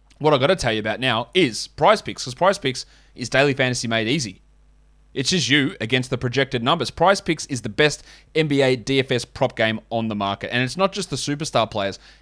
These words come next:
even the bench guys in their low minutes, you can use those in your ups, or ups and downs, in your over-unders. That's what I'm trying to say. Over-under props on Prize Picks. Whatever prop you can think of, Prize Picks have it. You just pick two to five players,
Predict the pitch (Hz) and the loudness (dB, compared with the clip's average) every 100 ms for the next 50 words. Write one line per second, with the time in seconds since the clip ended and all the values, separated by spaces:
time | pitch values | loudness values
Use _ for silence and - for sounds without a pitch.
0 | _ 170 185 170 127 131 165 - 127 95 | _ -2 -2 -2 0 2 2 2 0 0
1 | 117 120 117 139 127 156 123 - 147 147 | -2 -2 2 4 4 2 -2 -4 -6 -4
2 | 147 135 131 185 107 - 127 117 113 - | -2 2 4 4 2 -2 -2 0 0 0
3 | 117 - - - 95 90 - 101 98 104 | -4 -6 -10 -6 -6 -6 -8 -8 -8 -6
4 | 120 127 143 147 147 160 139 131 - 110 | -2 4 8 8 6 4 2 -2 -4 -6
5 | 104 110 110 135 - - - 151 160 156 | -2 -2 2 0 0 -10 0 6 6 6
6 | 156 147 - 160 135 - 135 135 131 117 | 2 0 2 2 2 0 0 0 0 2
7 | 123 131 - 104 - - - 135 151 147 | 4 4 0 -6 -8 -14 -6 2 2 2
8 | - 147 123 117 117 117 110 110 - 107 | 2 2 2 -4 -2 -2 0 -2 0 0
9 | 107 - 104 - 107 104 127 170 - 127 | 0 -2 -8 -2 -2 -2 -6 -6 -6 -4
10 | 180 196 - 151 127 - 92 92 | -2 -2 2 2 2 -2 -4 -4